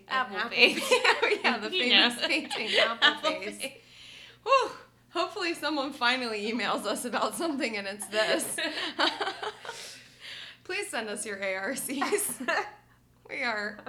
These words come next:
Speaker 2: we are ready for 'em. Um, yeah, that's kind of, like, that's,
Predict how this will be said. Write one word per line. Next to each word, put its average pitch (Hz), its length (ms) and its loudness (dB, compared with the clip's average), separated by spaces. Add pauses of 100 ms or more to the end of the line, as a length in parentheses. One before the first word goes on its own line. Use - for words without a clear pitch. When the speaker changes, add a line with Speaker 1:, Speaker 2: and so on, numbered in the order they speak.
(400)
Speaker 2:
we 269 160 -8
are 247 180 -6
ready 226 220 -6
for - 180 -10
'em. - 1040 -16
Um, 214 540 -6 (540)
yeah, - 280 -4 (260)
that's 269 320 -2
kind 175 240 -6
of, 220 160 -10
like, 208 220 -4
that's, 202 460 -6